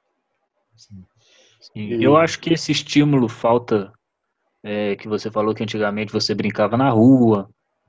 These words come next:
Speaker 2: e hoje em dia já não existe mais. É, antigamente se dizia que tinha uma distância entre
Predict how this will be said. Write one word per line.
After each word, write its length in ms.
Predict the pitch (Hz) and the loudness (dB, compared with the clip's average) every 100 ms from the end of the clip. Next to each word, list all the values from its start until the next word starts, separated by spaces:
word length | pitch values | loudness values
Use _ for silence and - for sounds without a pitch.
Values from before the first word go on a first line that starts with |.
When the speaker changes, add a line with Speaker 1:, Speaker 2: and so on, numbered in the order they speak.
| _ | _
Speaker 2:
e 140 | 107 | -6
hoje 200 | 107 107 | -2 -2
em 60 | 110 | -2
dia 260 | 104 110 107 | -2 -2 0
já 140 | 107 | 0
não 120 | 110 | -2
existe 360 | 110 113 113 123 | -2 -4 -6 -6
mais. 580 | 113 113 110 101 - - _ _ - _ _ _ _ - | -4 -4 -4 -6 -14 -20 _ _ -20 _ _ _ _ -8
É, 720 | 110 110 107 107 110 107 95 - _ | -4 -2 0 0 0 -4 -8 -16 _
antigamente 680 | 120 143 151 135 143 165 147 | -10 -4 -2 -2 -2 -4 -6
se 160 | - 277 | -8 -6
dizia 680 | 131 127 110 127 143 107 95 _ _ _ _ _ _ _ _ | -4 -6 -6 -4 -4 -4 -8 _ _ _ _ _ _ _ _
que 120 | 113 | -14
tinha 280 | 113 127 131 | -12 -8 -6
uma 220 | 131 131 | -4 -4
distância 680 | 117 - - 131 139 - | -6 -12 -6 -4 -4 -6
entre 840 | 123 123 131 127 123 120 117 113 | -6 -6 -4 -2 0 0 0 -4